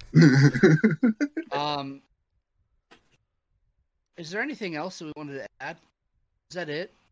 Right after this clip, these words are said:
Speaker 2: Was that the week of wrestling?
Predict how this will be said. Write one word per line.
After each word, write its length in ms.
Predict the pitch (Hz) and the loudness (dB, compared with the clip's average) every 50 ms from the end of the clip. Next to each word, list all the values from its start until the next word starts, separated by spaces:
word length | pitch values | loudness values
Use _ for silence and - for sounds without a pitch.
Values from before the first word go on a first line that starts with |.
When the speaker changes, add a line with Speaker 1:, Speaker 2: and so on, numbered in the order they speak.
| _ _ _ _ _ _ _ | _ _ _ _ _ _ _
Speaker 2:
Was 120 | - 131 131 | -16 -12 -10
that 120 | 180 185 185 | -10 -8 -8
the 80 | 196 | -10
week 580 | 156 135 135 127 131 131 156 - - - - _ _ _ _ _ - | -12 -14 -14 -16 -14 -14 -16 -16 -18 -20 -20 _ _ _ _ _ -16
of 160 | 131 123 120 | -16 -14 -12
wrestling? 500 | 127 123 127 127 - - 180 175 180 180 | -10 -10 -10 -12 -14 -14 -14 -14 -16 -18